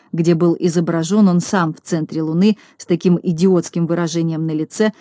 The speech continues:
что невозможно было спокойно смотреть. «Ну вот», — проворчал он, — «попробуй-ка докажи,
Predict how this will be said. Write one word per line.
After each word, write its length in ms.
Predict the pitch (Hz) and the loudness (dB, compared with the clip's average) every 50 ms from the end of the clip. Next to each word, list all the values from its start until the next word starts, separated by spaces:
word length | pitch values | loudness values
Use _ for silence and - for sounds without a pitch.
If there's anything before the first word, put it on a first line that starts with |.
| _ _ | _ _
что 160 | - - 269 | -6 0 4
невозможно 600 | 269 220 180 165 165 156 151 165 175 180 170 170 156 | 6 6 6 6 2 0 0 0 0 0 0 -2 -2
было 160 | 156 160 156 | -2 -4 -4
спокойно 520 | 151 - - 165 156 - 165 165 165 160 | -6 -8 -8 -10 -6 -4 -2 -2 -2 -2
смотреть. 560 | 160 - - 175 170 165 - 151 143 - - _ _ _ _ _ _ _ _ _ _ _ _ | -4 -4 -4 -4 -4 -4 -4 -6 -8 -8 -12 _ _ _ _ _ _ _ _ _ _ _ _
«Ну 140 | 180 214 196 | 2 2 2
вот», — 280 | 170 165 170 170 - - | 4 4 2 2 0 -2
проворчал 580 | - 165 160 160 165 - - 180 165 160 156 | -6 -6 -6 -6 -6 -6 -6 -4 -4 -4 -4
он, — 180 | 151 147 151 - - _ _ _ - | -4 -6 -8 -10 -14 _ _ _ -4
«попробуй-ка 560 | - 214 196 - 190 196 185 175 170 165 - 160 | -2 -2 0 2 2 2 4 4 2 0 0 -2
докажи, 560 | 156 180 - 196 175 165 147 175 180 160 | -4 -2 -2 -2 -2 -2 0 0 0 -2